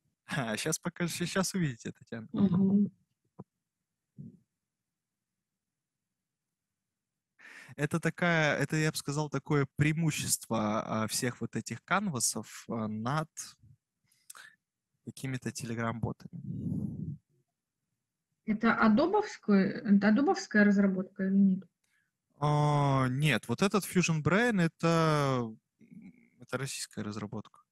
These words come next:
Speaker 3: Ну, похоже чуть-чуть на иллюстратор, вот какие-то моменты.
Speaker 1: Смотрите, что у нас получилось.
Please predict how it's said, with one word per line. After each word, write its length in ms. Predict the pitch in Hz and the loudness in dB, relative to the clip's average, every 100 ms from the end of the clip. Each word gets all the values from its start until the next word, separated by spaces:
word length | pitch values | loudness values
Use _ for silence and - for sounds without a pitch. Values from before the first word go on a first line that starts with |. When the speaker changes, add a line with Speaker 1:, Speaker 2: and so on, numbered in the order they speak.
| _ _ _ _ | _ _ _ _
Speaker 3:
Ну, 220 | 240 247 | -2 0
похоже 460 | 233 247 269 247 240 | 0 -2 0 2 2
чуть-чуть 380 | - 226 240 226 | 0 0 4 8
на 80 | |
иллюстратор, 720 | 226 220 226 - 208 190 190 190 | 10 10 6 2 4 4 4 2
вот 340 | 185 - - _ _ _ | 2 -2 -16 _ _ _
какие-то 240 | 214 202 202 | 0 4 6
моменты. 500 | 196 196 226 240 - | 8 8 8 4 2
Speaker 1:
Смотрите, 400 | 190 196 185 143 | 4 6 4 2
что 200 | - 147 | 0 0
у 40 | |
нас 180 | 135 120 | 0 -2
получилось. 680 | - 117 110 107 - - | -4 -6 -4 -8 -10 -12